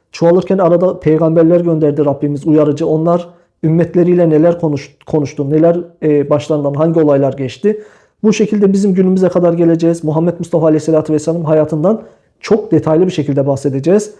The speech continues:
Ve onun arkasından günümüze kadar mezhepler nasıl çıktı, nasıl inanmamız gerekiyor, itikadımızı nasıl korumamız gerekiyor? Bu karışık zamanda İslamiyet'i, kısacası İslamiyet'i biz nasıl anlamamız gerekiyor? Bütün bunlar hakkında çok detaylı videolar yapacağız.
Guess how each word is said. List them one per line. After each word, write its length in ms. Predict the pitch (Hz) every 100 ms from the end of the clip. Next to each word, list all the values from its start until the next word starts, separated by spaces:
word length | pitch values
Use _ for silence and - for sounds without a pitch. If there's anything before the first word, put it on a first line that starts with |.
| _ _ _ 180
Ve 100 | 196
onun 260 | 190 208
arkasından 540 | 180 - 170 165 214 175
günümüze 380 | 180 175 185
kadar 400 | 196 156 131 - _ _ _ _ _ _
mezhepler 520 | 156 151 170 175 175
nasıl 240 | 170 165 185
çıktı, 340 | 170 - 175
nasıl 240 | 165 165 175
inanmamız 500 | 165 165 165 165 165
gerekiyor, 380 | 170 160 175
itikadımızı 680 | 160 165 - 165 165 165 165
nasıl 200 | 165 -
korumamız 460 | 180 165 165 165 160
gerekiyor? 480 | 160 156 175 170 - _ _ _
Bu 100 | 208
karışık 380 | 214 170 165 202
zamanda 580 | - 160 160 151 165 - - _ _ -
İslamiyet'i, 640 | - 196 185 190 185 151
kısacası 720 | - 202 156 143 202 226 - -
İslamiyet'i 640 | 165 202 208 220 202 185
biz 200 | 196 185
nasıl 260 | 170 175 196
anlamamız 420 | 156 147 143 139
gerekiyor? 440 | 180 160 - 208 208 - _ _ 208
Bütün 300 | 226 208 170
bunlar 240 | 220 196
hakkında 320 | 175 190 170
çok 280 | - 233 -
detaylı 500 | 170 175 180 202 180
videolar 360 | 170 160 170 175
yapacağız. 520 | 147 147 156 226